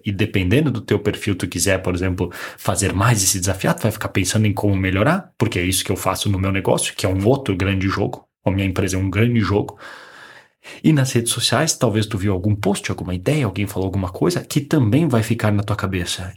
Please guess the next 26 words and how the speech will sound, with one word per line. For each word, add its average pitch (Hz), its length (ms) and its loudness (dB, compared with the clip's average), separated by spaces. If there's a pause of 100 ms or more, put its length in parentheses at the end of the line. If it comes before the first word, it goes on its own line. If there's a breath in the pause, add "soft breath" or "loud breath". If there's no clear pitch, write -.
E - 60 0
tu 131 100 -4
vai 127 140 4
ficar - 180 0
mirabolando 120 680 4
naquilo. 90 520 -4 (160)
E 135 120 2
por - 160 -4
que - 120 -6
que 104 60 -4
alguém 92 160 -4
falou 92 240 -4
aquilo, - 380 -2
e 117 40 2
por 104 140 -4
que - 80 -6
não 98 80 -4
sei 95 160 -4
o 95 80 -6
quê, 180 300 2
e 127 80 2
ou 113 240 2
tu - 160 -4
viu 110 140 4
alguma 107 200 2
notícia 107 580 0